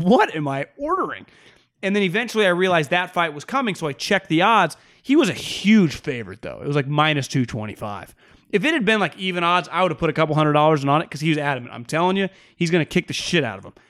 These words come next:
And then the moment you see them in the ring together, you're like, "Well, this might not be that crazy." 'Cause I just think Jake and Logan Paul, is it, I, I'm pretty sure Logan Paul, someone's like, "How do you get," I was watching with a couple people that are like, "How did he get famous?" I'm like,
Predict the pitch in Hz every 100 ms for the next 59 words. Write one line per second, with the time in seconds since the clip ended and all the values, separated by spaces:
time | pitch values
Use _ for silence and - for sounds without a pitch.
0 | _ _ _ _ - 220 254 220 190 214
1 | 262 254 226 247 226 220 196 160 214 330
2 | 214 160 147 139 131 196 254 277 254 -
3 | 175 214 269 269 214 254 214 - - 247
4 | 277 131 113 180 240 233 - 233 135 156
5 | 190 185 160 165 151 135 202 202 156 -
6 | _ _ _ _ _ _ _ _ _ _
7 | 311 254 349 185 190 180 - 349 440 277
8 | 202 202 214 185 202 226 208 165 - 233
9 | 196 254 277 214 175 262 277 226 - 196
10 | 190 180 220 240 226 190 196 170 247 269
11 | 170 156 156 208 240 214 - 226 269 196
12 | 151 139